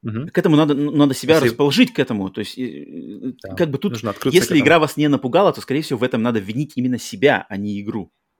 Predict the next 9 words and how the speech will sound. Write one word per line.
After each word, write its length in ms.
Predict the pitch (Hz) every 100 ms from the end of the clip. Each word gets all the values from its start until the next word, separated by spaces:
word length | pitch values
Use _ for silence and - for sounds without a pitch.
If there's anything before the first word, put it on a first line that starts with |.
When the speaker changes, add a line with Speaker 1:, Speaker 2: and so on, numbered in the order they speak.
| _ _ _
Speaker 2:
В 40 | 113
большинстве 380 | 104 123 131 127
случаев. 420 | 110 101 85 _ _ 98 _ - _
Какие 260 | - 151
претензии 420 | 139 107 127 101 92
я 80 | 90
слышу 280 | 110 - 92
вот 160 | 90
от 140 | 92